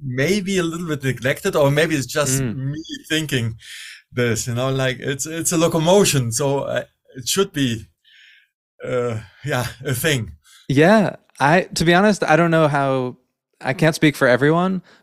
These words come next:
Speaker 2: but I've
Speaker 1: Yeah.
Speaker 2: always thought of it as something that I would kind of eventually get into. It just seems to suit the way I think about skill acquisition, and obviously
Speaker 1: Yeah.
Speaker 2: engaging with the environment is a big deal. So, um, yeah, I've always kind of looked forward to it.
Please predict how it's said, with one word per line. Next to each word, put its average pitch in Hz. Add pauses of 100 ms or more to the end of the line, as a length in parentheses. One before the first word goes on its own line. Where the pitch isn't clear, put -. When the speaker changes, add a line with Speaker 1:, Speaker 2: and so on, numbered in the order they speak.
(100)
Speaker 2:
but 143
I've 156
Speaker 1:
Yeah. 143
Speaker 2:
always 135
thought 127
of 120
it 120
as 117
something 123
that 113
I 117
would 113
kind 120
of 110
eventually 110
get 107
into. 147
It 127
just 117
seems 110
to -
suit - (320)
the 117
way 104
I 98
think 107
about 101
skill 117
acquisition, 104
and 104 (280)
obviously 104
Speaker 1:
Yeah. 107
Speaker 2:
engaging 110
with 104
the 117
environment 113
is 113
a 107
big 110
deal. 113
So, 110 (380)
um, 110
yeah, 131
I've 120
always 131
kind 135
of 110
looked 123
forward 120
to 151
it. 175